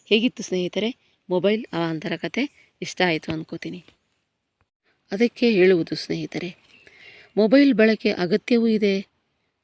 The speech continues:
ಅನಗತ್ಯವೂ ಇದೆ, ಅನುಕೂಲ ಅನಾನುಕೂಲ ಎರಡೂ ಇದೆ. ಅಗತ್ಯಕ್ಕೆ ತಕ್ಕಂತೆ ಬಳಸಿ,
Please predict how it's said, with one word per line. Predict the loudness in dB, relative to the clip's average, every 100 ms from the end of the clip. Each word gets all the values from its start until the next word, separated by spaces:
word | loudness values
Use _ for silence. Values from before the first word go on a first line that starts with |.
| _ _ _ _ _ _ -8
ಅನಗತ್ಯವೂ | -2 0 -2 2 2
ಇದೆ, | 2 -2 -6 -6 _ _ -6
ಅನುಕೂಲ | -2 0 0 0 0 -4
ಅನಾನುಕೂಲ | -4 -2 -2 -4 -4 -8 -8 -8 -4
ಎರಡೂ | 0 2
ಇದೆ. | 2 0 -6 -4
ಅಗತ್ಯಕ್ಕೆ | 0 0 0 -2 -2 -4
ತಕ್ಕಂತೆ | -4 -4 -4 -4 -4
ಬಳಸಿ, | -2 -4 -4 -6